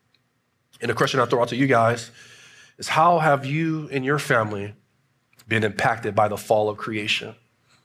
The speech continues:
What does thorns and thistles look like in your lives?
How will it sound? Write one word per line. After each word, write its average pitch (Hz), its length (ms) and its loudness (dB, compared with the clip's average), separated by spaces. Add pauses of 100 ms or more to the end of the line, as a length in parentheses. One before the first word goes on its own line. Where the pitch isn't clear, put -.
(800)
What 135 80 2
does - 180 -2
thorns 131 540 0
and 107 120 -4
thistles 117 460 -4
look 123 180 -4
like 110 200 2
in 113 100 -4
your 120 140 0
lives? 110 500 -2